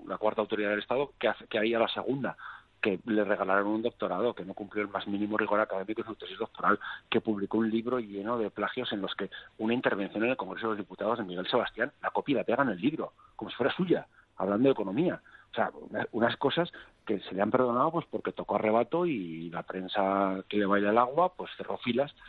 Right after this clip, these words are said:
y ahora, por supuesto, todo el P S O E ha tenido que hacer una huida hacia adelante. Decía, no sé si de Miquel Iceta o quién, "No, pero si son dos líneas". No, no, dos líneas no, es que está todo publicado, es que las pruebas están ahí.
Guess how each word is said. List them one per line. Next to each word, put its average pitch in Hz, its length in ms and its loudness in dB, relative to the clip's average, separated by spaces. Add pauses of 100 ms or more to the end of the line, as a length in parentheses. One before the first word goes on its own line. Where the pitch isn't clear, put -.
(240)
y 123 120 4
ahora, 101 220 4
por - 180 -2
supuesto, 110 340 -2
todo 101 420 4
el 98 80 2
P 104 100 0
S - 140 -4
O 113 60 4
E 123 40 4
ha 123 40 0
tenido 98 320 -2
que 104 100 -2
hacer 117 280 2 (500)
una 113 160 2
huida 113 220 4
hacia 98 160 -8
adelante. 92 480 -6 (180)
Decía, 104 240 -2
no 107 140 4
sé 117 100 -2
si 113 60 -6
de 120 80 0
Miquel 101 280 -2
Iceta 107 320 -2
o 95 60 -4
quién, 120 220 -4 (400)
"No, 175 200 2
pero 127 140 -4
si 120 80 -6
son 185 300 0 (100)
dos 185 160 0
líneas". 160 380 -2
No, 110 120 -2
no, 127 200 -2
dos 101 160 -8
líneas 131 260 -2
no, 131 140 2
es - 100 -4
que - 80 -10
está 120 160 -6
todo 143 260 -2
publicado, 113 440 -2
es 123 80 -6
que 110 60 -4
las 110 120 0
pruebas 110 320 0
están 98 240 -2
ahí. 95 240 0